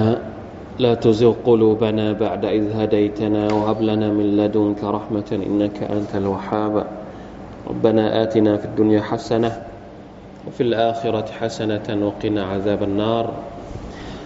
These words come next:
الحمد لله، syukur tak Allah Subhanahu wa taala. <clears throat> วันนี้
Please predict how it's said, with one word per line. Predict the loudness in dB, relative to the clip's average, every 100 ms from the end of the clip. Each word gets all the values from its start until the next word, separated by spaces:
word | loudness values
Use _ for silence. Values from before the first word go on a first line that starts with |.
| -6 0
الحمد | 0 2 2 4
لله، | 6 4 2 0 -4 -6
syukur | -2 0 2 0
tak | 0
Allah | -2 0 -2
Subhanahu | -4 -10 -8 -6 -4 -4 -4
wa | -6
taala. | -8 -6 -4 -4 -6 -10 -16 -16 -16 -16 -16 -16 -16 -16 -14 -16 -14 -14 -14 -14 -14 -14 -12 -6
<clears throat> | -4 -4 -2 2 4 4 2 -2 -2 -8 -12 -14 -14 -12 -12 -12 -12 -12 -14 -14 -14 -12 -12 -12 -12 -12 -12 -12 -12 -12 -12 -12 -10 -10 -10 -10 -10 -8
วั |
น |
นี้ | -2